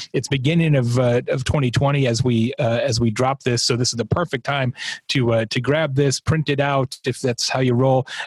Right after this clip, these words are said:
and, and pay some attention to it. It's from our friends at Salesforce. It's called fifty Social Media Best Practices. <laughs> Like, that sounds like something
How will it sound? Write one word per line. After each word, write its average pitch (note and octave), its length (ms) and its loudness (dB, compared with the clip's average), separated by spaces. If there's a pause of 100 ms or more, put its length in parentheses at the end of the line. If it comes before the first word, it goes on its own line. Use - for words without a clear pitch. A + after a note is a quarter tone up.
and, D#3 120 0
and C#3+ 120 2
pay C#3+ 140 0
some C3+ 140 0
attention B2 380 0
to A#2+ 80 2
it. B2 40 0
It's A#2+ 80 -2
from F#3+ 140 0
our G#2+ 80 0
friends C3 320 0
at A2+ 80 -4
Salesforce. A2+ 720 0
It's C#3+ 120 0
called D3+ 400 0 (240)
fifty F#3+ 560 0
Social D3 560 0
Media A#2 520 2
Best A2+ 280 -2
Practices. D#3+ 480 -4
<laughs> - 60 -4
Like, D#3+ 140 -6
that - 160 -4
sounds F#3+ 280 -2
like F3+ 160 0
something F3 340 0